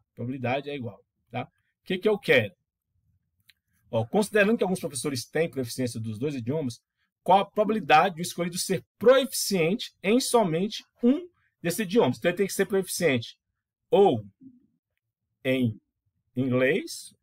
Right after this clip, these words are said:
ou em francês. Então, pra ser proeficiente em um dos dois, eu vou somar, ó, dez, tá? Mais dezesseis. Por quê? Porque esses dez é só em inglês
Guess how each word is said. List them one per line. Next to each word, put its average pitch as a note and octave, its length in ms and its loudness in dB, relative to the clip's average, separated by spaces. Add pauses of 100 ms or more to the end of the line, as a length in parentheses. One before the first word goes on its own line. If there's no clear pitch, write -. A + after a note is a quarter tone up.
ou F3+ 300 0
em G#3+ 140 -2 (1000)
francês. - 720 -2
Então, F#3 280 0
pra C4+ 220 2
ser D#3+ 420 0 (420)
proeficiente F3+ 720 2
em F3+ 120 -2
um C#4 80 0
dos F#3 200 -2
dois, E3+ 460 4 (260)
eu B2 80 -2
vou F3 140 0
somar, G3 540 4
ó, A2+ 80 -4 (240)
dez, C#3+ 840 0 (340)
tá? D#3+ 220 -4 (480)
Mais C3+ 380 4
dezesseis. D3 440 -4
Por A#3+ 200 0
quê? D#3 160 0
Porque C#3 260 -8
esses B3 220 -4
dez C#3 420 4
é B2+ 80 0
só B2+ 260 0
em C#3 120 -2
inglês D3+ 480 -2